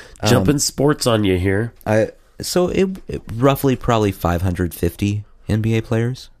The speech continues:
Speaker 2: Total?
Speaker 1: Yeah.
Speaker 2: Okay.
Speaker 1: Yeah. At, in a given season.
Speaker 2: Okay.
Speaker 1: And that's not counting the players that get dropped and then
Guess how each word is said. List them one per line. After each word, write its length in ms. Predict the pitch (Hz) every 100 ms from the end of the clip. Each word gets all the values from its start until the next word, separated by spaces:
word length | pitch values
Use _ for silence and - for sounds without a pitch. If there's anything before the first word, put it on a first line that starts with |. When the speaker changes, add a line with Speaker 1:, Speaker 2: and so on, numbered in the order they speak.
| -
Speaker 2:
Total? 340 | - 120 302 - - - _
Speaker 1:
Yeah. 220 | 262 117 - -
Speaker 2:
Okay. 240 | - 90 87 - _
Speaker 1:
Yeah. 140 | - 64 - - - -
At, 200 | - 117 -
in 160 | - 104
a 60 | 101
given 320 | 98 87 92
season. 400 | - 60 - 90 -
Speaker 2:
Okay. 300 | 104 107 85 - - -
Speaker 1:
And 140 | 113
that's 200 | 123 117
not 200 | 123 120
counting 340 | - 92 95 92
the 80 | 87
players 320 | 90 87 82
that 80 | 78
get 120 | 78
dropped 380 | - 62 55 -
and 100 | 64
then 200 | 58 57